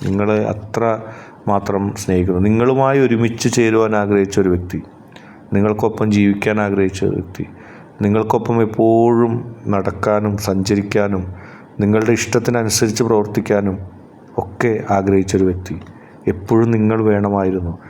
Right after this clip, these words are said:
നിങ്ങൾക്കൊപ്പം യാത്ര ചെയ്യാൻ ആഗ്രഹിച്ച വ്യക്തി, ജീവിതയാത്രയിൽ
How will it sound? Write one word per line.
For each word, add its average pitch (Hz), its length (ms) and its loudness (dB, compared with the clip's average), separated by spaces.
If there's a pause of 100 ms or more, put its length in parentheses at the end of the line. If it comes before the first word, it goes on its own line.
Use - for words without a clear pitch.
(320)
നിങ്ങൾക്കൊപ്പം 135 560 2
യാത്ര 123 440 2
ചെയ്യാൻ 147 260 4
ആഗ്രഹിച്ച 131 400 4
വ്യക്തി, 104 300 0 (160)
ജീവിതയാത്രയിൽ 113 880 4